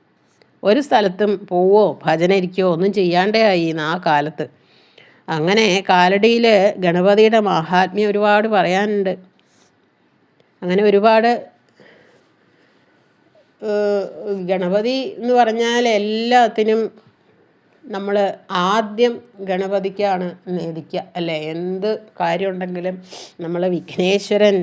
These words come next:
എന്നാണല്ലോ പറയാറ്. ആ, ഗണപതി പ്രത്യക്ഷമായാലത്തെ കാര്യം പിന്നെ പറയണോ?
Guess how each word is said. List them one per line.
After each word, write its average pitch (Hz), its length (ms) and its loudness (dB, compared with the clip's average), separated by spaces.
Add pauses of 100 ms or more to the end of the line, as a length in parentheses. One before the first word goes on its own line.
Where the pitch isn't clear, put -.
(120)
എന്നാണല്ലോ 180 500 0
പറയാറ്. 165 500 -2 (1300)
ആ, 170 80 -4 (280)
ഗണപതി 160 400 -2
പ്രത്യക്ഷമായാലത്തെ 190 1200 2
കാര്യം 165 320 2
പിന്നെ 160 240 -6
പറയണോ? 139 480 -6